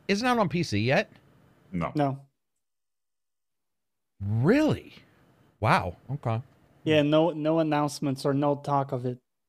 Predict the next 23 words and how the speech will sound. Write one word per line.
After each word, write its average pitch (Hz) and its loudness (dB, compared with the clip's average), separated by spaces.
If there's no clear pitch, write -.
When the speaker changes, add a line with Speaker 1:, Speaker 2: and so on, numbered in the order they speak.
Speaker 2:
Nothing. 85 -10
Speaker 3:
Plus, 185 4
they 165 8
have 165 6
new 170 2
content 165 2
coming 165 0
out 156 4
on 151 2
P 160 0
S 147 0
five, 165 2
so 139 4
that 151 6
just 147 -6
pushes 147 -2
it 143 0
back 139 -2
even 139 -2
further 135 0
in 131 -2
my 131 0
mind. 131 -2